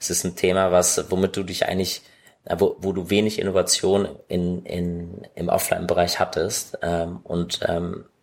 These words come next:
es ist auch von, von, ähm, von dem Zeitgeist auch etwas, was, ähm, du vielleicht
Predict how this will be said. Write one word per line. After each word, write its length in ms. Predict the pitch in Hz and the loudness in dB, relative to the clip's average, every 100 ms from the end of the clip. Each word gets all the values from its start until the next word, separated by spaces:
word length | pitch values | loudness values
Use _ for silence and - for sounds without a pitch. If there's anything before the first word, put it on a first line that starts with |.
| - | -6
es 180 | 85 - | -2 0
ist 200 | 98 - | 2 2
auch 260 | 92 - - | 0 -2 -14
von, 380 | - - - - - | -12 -10 -12 -14 -12
von, 440 | - 87 87 87 | -2 0 0 -6
ähm, 360 | 82 85 82 87 _ _ _ _ _ | -6 -8 -10 -14 _ _ _ _ _
von 140 | - 87 | -6 -4
dem 120 | 90 | -2
Zeitgeist 640 | - 92 98 - 90 - | 2 2 2 2 0 0
auch 100 | 90 | -2
etwas, 680 | 82 90 95 98 - - - | -2 0 2 2 2 -2 -6
was, 600 | 85 90 87 - - - - | -2 2 2 2 0 -2 -4
ähm, 360 | 90 87 82 - - _ _ - | -4 -4 -6 -14 -20 _ _ -18
du 80 | 82 | -6
vielleicht 420 | 90 90 - | 2 2 0